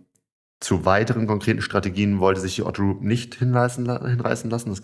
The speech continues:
wurde auch kritisiert auf der Pressekonferenz, ähm,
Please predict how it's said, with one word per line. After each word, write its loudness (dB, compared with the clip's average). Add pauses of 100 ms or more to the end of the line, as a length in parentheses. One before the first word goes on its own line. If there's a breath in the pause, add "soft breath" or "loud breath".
(120)
wurde 0
auch -2
kritisiert 0
auf -2
der -4
Pressekonferenz, -2 (800 loud breath)
ähm, 0